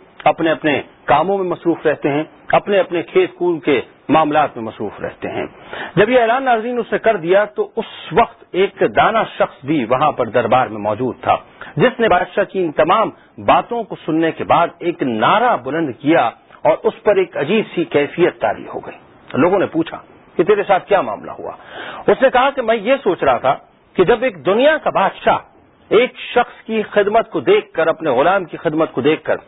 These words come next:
اپنے خدمت گزار کی خدمت کو دیکھ کے جب اس کی منتخب کی ہوئی تنخواہ کو دگنی کر سکتا ہے تو اللہ تبارک و تعالیٰ بھی تو اپنے بندوں کے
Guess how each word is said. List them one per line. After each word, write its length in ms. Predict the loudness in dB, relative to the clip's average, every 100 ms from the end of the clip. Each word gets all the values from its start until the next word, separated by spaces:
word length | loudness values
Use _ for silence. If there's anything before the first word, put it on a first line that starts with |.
| -4 -2
اپنے 160 | 0 0
خدمت 320 | 0 0 0
گزار 260 | 2 2 0
کی 80 | -4 -10
خدمت 260 | -6 -4
کو 80 | -2
دیکھ 220 | 0 0 -2
کے 100 | -6 -8 -20 -20 0
جب 340 | 0 0 _ -2
اس 140 | -2 -4
کی 180 | -2 0 0
منتخب 640 | 0 0 0 0 -2 -4
کی 120 | -2 0
ہوئی 140 | 0 0
تنخواہ 360 | -2 0 0
کو 140 | 0 -6
دگنی 340 | -4 -2 -2
کر 180 | 0 -2 -4
سکتا 280 | -2 0 2
ہے 100 | 0 -6 -12 -8 -2
تو 100 | 0
اللہ 360 | 2 0 0 -2 -2
تبارک 400 | 2 2 0 -6
و 40 |
تعالیٰ 320 | 0 2 2 0
بھی 120 | -2 -4
تو 200 | -2 -2 -4 -8 0
اپنے 260 | 0 2 0 0 -6 -2 0
بندوں 320 | 2 2 2 0
کے 120 | 0